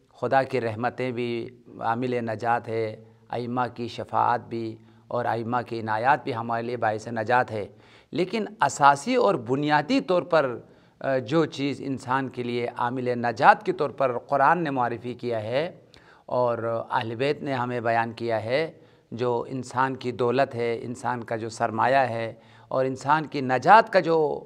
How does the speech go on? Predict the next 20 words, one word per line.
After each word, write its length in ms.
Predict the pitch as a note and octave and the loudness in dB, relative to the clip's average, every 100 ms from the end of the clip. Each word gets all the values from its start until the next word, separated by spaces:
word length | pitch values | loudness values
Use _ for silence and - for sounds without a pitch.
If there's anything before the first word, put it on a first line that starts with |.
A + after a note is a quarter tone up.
| - - | -10 -4
वसीला 720 | C3 B2 B2+ C3+ F#3 G#3+ A3+ | 0 2 2 0 2 8 10
और 140 | F#3 | 10
ज़रिया 380 | B2+ C3+ C#3 F3+ | 8 2 2 2
है, 380 | C#3+ E3 G3+ - - - - | 4 2 2 -2 -20 -8 0
वो 80 | |
इंसान 380 | G3 - A3 B3 | 2 2 0 0
के 140 | G#3+ G#3 | 0 2
आमाल 500 | D#3 D3 D3 F#3+ E3 | 4 4 6 6 4
हैं, 260 | C#3+ D3 - - _ - | -4 -10 -14 -20 _ -8
उसकी 320 | E3+ E3+ F#3 | -8 -4 -4
ज़िंदगी 460 | C3 C#3+ C3 C3+ D3+ | -4 -4 -4 -4 -8
की 180 | C#3+ B2+ | -8 -4
जो 400 | C3 B2+ - - - - | 0 -2 -4 -14 -20 -8
बेहतरीन 760 | B2+ A2+ B2 B2+ D#3 D3+ B2 | -6 -6 -6 -4 -2 -4 -6
इताअतें 640 | - - A#2+ A2 A2+ D3+ C#3 | -8 0 2 2 0 -2 -2
हैं, 300 | A#2+ A#2+ A2+ | -4 -8 -8
इबादत 560 | C3 A#2 A2 A2+ C3 B2+ | -6 -2 0 2 2 2
हैं, 320 | A#2 B2 A#2 | -2 -6 -8
खिदमतें 560 | A#2 B2 A#2+ A#2+ D3 C#3 | -12 -10 -6 -4 -2 -4
हैं, 300 | B2 B2 | -4 -8